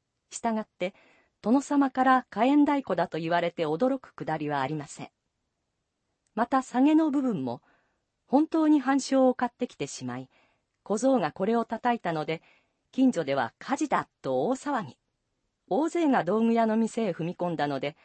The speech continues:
飾ってあった道具はめちゃめちゃ。どんと閉めた太鼓の儲けが、半鐘でおじゃんになったというお笑いのお話でございます。で終わっています。これより、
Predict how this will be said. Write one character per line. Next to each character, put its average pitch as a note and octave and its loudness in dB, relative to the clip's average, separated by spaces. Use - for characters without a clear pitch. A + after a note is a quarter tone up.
飾 - 0
っ B3+ -2
て - 0
あ A#3+ 4
っ - -4
た D3+ -2
道 D#3+ 2
具 E3+ -2
は C#3+ 0
め A#2+ -6
ち - -8
ゃ A3 0
め G#3+ -4
ち - -14
ゃ。 - -20
ど G#3 4
ん D4 6
と C#4 -2
閉 C4+ 2
め B3 6
た D#3+ 2
太 E3 -2
鼓 F3 -4
の E3 2
儲 D#3+ 2
け E3+ -2
が、 C#3 -2
半 C4+ 0
鐘 D4+ 0
で C4+ 4
お C4 4
じ C#4 2
ゃ D#4+ 2
ん D#4+ 6
に C#4 6
な A3+ 2
っ - -8
た G3 -4
と F#3 -4
い F#3 -2
う F3 -2
お C3+ -2
笑 A#3+ 6
い - 2
の A3 2
お A3 0
話 A3 -2
で F3+ 0
ご E3 0
ざ E3 0
い D3+ -2
ま D3 -2
す。 - -20
で F3+ -2
終 A3+ -2
わ C3+ -2
っ - -18
て B2 -16
い A#2 -14
ま A#2+ -16
す。 - -20
こ F#3 -4
れ A3 0
よ G#3+ 0
り、 C#3 -6